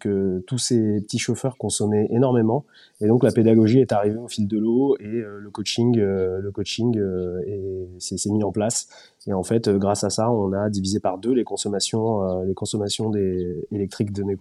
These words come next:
de nos clients. Et du coup, bah,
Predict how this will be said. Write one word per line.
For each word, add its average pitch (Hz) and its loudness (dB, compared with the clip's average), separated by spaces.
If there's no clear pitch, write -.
de 107 -2
nos 107 2
clients. 110 -2
Et 110 6
du 104 2
coup, 143 0
bah, 92 4